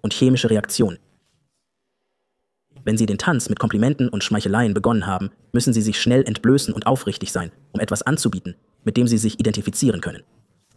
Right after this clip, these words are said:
Deshalb glaube ich nicht an Anmachsprüche und Regeln. Verstehen Sie mich nicht falsch, sie könnten funktionieren, aber nicht für Sie, dass Sie eher eine Routine ausführen als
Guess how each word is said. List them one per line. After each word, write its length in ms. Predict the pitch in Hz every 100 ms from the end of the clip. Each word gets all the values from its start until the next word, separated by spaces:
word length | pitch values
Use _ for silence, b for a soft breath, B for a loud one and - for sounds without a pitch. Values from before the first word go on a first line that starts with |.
| _ _ _ _ _ _ _ _ _ _ _ _ _ _ _ _ -
Deshalb 380 | 101 - 131 -
glaube 220 | 110 107
ich 160 | 113 -
nicht 160 | 113 104
an 60 |
Anmachsprüche 480 | 101 117 110 - 107
und 120 | 98
Regeln. 260 | 98 92 - _ _ _ _ _
Verstehen 300 | 104 - 113
Sie 100 | 110
mich 180 | 113 131
nicht 180 | 113 -
falsch, 340 | 107 117 - _ _ -
sie 140 | -
könnten 200 | 117 107
funktionieren, 480 | 107 101 104 120 127 - _ -
aber 200 | 107 104
nicht 220 | 131 -
für 100 | 127
Sie, 220 | 113 90 _ _
dass 180 | - -
Sie 120 | 123
eher 300 | 127 117 110
eine 200 | 104 104
Routine 340 | 101 110 104 95
ausführen 360 | 110 - 101
als 340 | 98 110 117